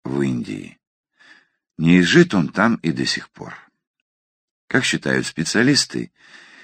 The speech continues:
Индия, занимающая одно из первых мест в мире по количеству коров, в стране их насчитывается в настоящее время примерно двести миллионов голов,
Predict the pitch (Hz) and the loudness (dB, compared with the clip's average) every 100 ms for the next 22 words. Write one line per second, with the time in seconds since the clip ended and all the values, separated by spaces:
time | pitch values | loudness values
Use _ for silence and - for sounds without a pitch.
0 | - _ - 165 131 78 65 62 76 101 | -20 _ 6 8 8 4 0 0 0 4
1 | 127 127 - 120 104 120 120 - 143 147 | 4 4 2 0 4 4 4 2 2 4
2 | 123 - 127 135 - 90 110 113 78 67 | 2 2 2 2 0 2 4 4 4 2
3 | 90 95 98 95 - 80 - 76 - 90 | 0 2 4 2 0 -4 -2 -2 0 2
4 | 135 113 - - - - - _ _ - | 2 -2 -8 -18 -20 -20 -20 _ _ -14
5 | - 113 120 120 113 113 107 113 110 110 | -2 2 6 4 4 0 2 0 4 4
6 | 110 104 104 98 98 101 90 - 92 95 | 4 2 2 2 4 4 2 0 2 2
7 | 95 87 87 98 95 95 87 _ 78 69 | 2 2 2 4 4 2 0 _ -10 -2
8 | 90 110 123 - - 113 117 107 104 98 | 4 6 6 4 2 4 6 6 4 2
9 | 95 92 101 60 - - | 0 0 0 0 -8 -20